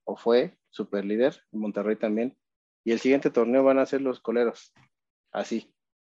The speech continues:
pa, pa pronto. No hay un equipo en la Liga M X que ha sido constante en los últimos años, me atrevo a decir, porque como estás arriba, como estás abajo.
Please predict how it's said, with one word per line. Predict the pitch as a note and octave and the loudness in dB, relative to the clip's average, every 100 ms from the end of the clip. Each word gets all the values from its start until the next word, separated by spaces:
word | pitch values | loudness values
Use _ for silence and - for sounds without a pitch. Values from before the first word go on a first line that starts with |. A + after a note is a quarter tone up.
| _ | _
pa, | - G2+ | 2 2
pa | G2 G#2 | 4 2
pronto. | A2 A2+ G2+ - _ _ _ | 2 0 0 -14 _ _ _
No | A#2+ | 4
hay | C3+ | 6
un | D3+ D#3 | 8 6
equipo | - C3+ C#3 C3+ A#2+ | 2 -2 2 2 2
en | A2+ | -2
la | A2 | 0
Liga | A2 C3+ D3 | -2 0 0
M | C#3 | 0
X | C3+ D#3+ E3+ | -2 -10 -10
que | - B2 | -2 -2
ha | |
sido | B2 C3 C3 | 0 -4 -6
constante | - G#2 G#2 A#2 C3+ E3 - _ _ - | -6 -8 -2 0 0 0 -6 _ _ -8
en | A2 | -6
los | G2+ | -4
últimos | G#2 G#2 A#2 G#2 G2 - - _ - _ _ _ - | -6 -4 -2 -2 -4 -10 -20 _ -20 _ _ _ -2
años, | A#2 C#3 C4+ - - _ | 4 6 6 0 -20 _
me | - G#2 G2 | -4 0 0
atrevo | F#2+ G#2+ G#2+ | -2 -2 0
a | F#2+ | -2
decir, | F2 B2+ - _ _ _ _ - | -2 -4 -4 _ _ _ _ -2
porque | G#2+ - G2+ _ _ | -2 -2 -10 _ _
como | - A2 | -2 0
estás | A#2+ D3+ | 2 4
arriba, | D#3 C#3+ D3+ D3 | 4 6 4 4
como | A2 | 0
estás | G#2 A2+ A2+ | -2 -4 0
abajo. | G#2 G#2 - | 0 0 -4